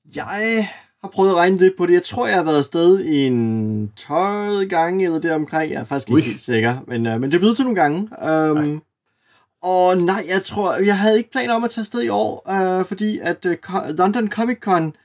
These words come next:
Speaker 1: øh, finder sted samme weekend, øh, som, øh, Essen skulle have været.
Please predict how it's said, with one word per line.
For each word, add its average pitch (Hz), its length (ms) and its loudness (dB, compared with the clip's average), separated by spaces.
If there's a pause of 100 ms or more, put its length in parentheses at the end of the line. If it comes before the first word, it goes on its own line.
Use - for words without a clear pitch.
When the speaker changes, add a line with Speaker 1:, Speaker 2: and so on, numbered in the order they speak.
(420)
Speaker 1:
øh, 147 540 0
finder 165 260 2
sted 175 240 2
samme 170 300 2
weekend, 156 460 0
øh, 131 400 0
som, 127 260 -2
øh, 123 240 0
Essen 143 260 -2
skulle 151 260 2
have 143 80 4
været. 120 300 2